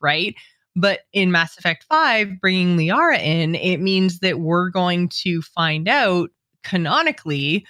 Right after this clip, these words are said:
like, what happened. And if the Geth are figuring pretty prominently, then that's really interesting because of how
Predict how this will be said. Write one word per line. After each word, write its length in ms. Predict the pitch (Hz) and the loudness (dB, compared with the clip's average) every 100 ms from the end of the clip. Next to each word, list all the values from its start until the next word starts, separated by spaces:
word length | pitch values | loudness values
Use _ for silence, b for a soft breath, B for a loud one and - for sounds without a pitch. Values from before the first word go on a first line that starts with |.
| b b - | b b -6
like, 140 | 160 | -6
what 280 | 147 139 139 | -6 -6 -6
happened. 540 | - 311 349 185 139 - | -2 -4 -2 -4 -4 -4
And 140 | 165 | -2
if 160 | 180 - | -2 -2
the 100 | 180 | -4
Geth 340 | 151 160 233 | -2 -2 -4
are 500 | - 165 180 185 185 185 b b b _ _ | -4 0 2 2 0 -4 b b b _ _
figuring 840 | 190 175 196 180 180 175 175 170 - - 170 175 | -4 0 2 2 2 2 0 -2 -4 -10 -20 -20
pretty 300 | _ 190 170 | _ -2 -2
prominently, 840 | - - 320 453 233 123 156 156 170 | -2 0 0 0 0 -2 -2 0 2
then 180 | 208 | 0
that's 240 | 214 226 - | 0 -2 -4
really 180 | 190 - | -6 -6
interesting 760 | 320 - 262 - 147 123 190 - _ - | -6 -6 -6 -4 -4 -4 -6 -8 _ -2
because 560 | 196 - - 220 220 190 | -2 -2 -2 0 0 0
of 200 | 202 190 | 0 0
how 600 | 190 180 180 175 180 | -2 0 2 2 2